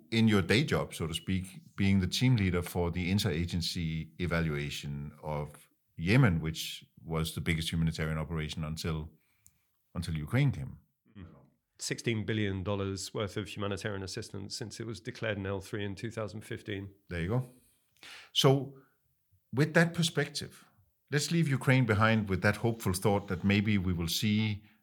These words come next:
Speaker 1: new thinking, new models of collaboration emerge from this, that we can leverage tech to actually scale little aid to become big and, and, and localized and driven by the people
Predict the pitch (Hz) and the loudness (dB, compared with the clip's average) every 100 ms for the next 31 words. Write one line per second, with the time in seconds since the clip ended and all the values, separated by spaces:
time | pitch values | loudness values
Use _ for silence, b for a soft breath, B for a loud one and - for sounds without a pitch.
0 | _ 104 107 110 - 104 110 101 95 101 | _ 2 4 4 2 2 4 4 6 6
1 | 101 101 92 90 87 98 101 95 85 101 | 4 4 4 4 4 2 2 0 0 -2
2 | 90 - 95 85 90 90 90 87 87 87 | -4 0 0 2 2 0 0 -2 -4 -4
3 | - 90 92 92 - 87 90 87 - - | -2 2 2 2 -2 -2 0 -2 -6 -4
4 | 85 87 90 87 90 92 85 - 104 92 | -4 -2 -2 2 2 0 -2 -2 -2 -2
5 | - 87 82 - - 82 - 95 95 98 | -2 -2 -2 -6 -6 -4 -2 2 2 4
6 | 95 - - 101 95 90 87 90 87 - | 0 -4 -10 -2 0 0 0 0 -2 -8
7 | 82 87 101 104 101 - 120 113 82 82 | -6 -2 2 2 0 -2 -2 0 -4 -4
8 | 85 85 82 - B B B B B _ | -4 -2 -2 -6 B B B B B _
9 | _ _ _ - 107 101 156 113 85 73 | _ _ _ 0 4 6 4 2 0 -2
10 | 76 87 87 117 117 104 95 113 95 85 | -6 -6 2 2 4 2 4 4 2 -2
11 | 92 92 82 | -4 -4 -4